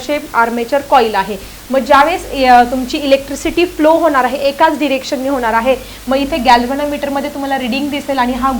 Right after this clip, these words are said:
जो बल्ब आहे तो बल्ब इथे ग्लो झालेला दिसणार आहे. So this is all about डीसी जनरेटर. आता याचं वर्किंग आपल्याला लिहायचं आहे.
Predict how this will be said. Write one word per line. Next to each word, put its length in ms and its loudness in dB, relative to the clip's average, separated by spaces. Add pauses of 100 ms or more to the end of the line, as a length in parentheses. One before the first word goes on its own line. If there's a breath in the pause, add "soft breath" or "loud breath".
(140)
जो 120 0
बल्ब 360 0
आहे 140 2 (340 loud breath)
तो 60 2
बल्ब 420 2
इथे 280 0 (240)
ग्लो 220 6
झालेला 400 2
दिसणार 400 -2
आहे. 460 -6 (120)
So 40 2
this 280 0
is 80 0 (160)
all 140 6
about 200 2
डीसी 600 0 (200 loud breath)
जनरेटर. 480 2 (240 loud breath)
आता 160 4
याचं 260 6
वर्किंग 400 4
आपल्याला 280 4
लिहायचं 380 2
आहे. 180 0